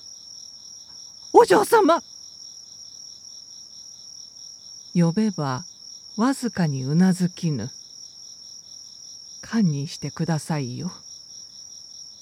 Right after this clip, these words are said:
私は大変なことをしたんです。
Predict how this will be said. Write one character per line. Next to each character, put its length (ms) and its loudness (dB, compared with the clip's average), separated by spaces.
私 440 -4
は 180 0
大 280 4
変 220 6
な 140 6
こ 120 6
と 160 8
を 80 6
し 140 -4
た 160 -4
ん 80 -8
で 140 -8
す。 260 -14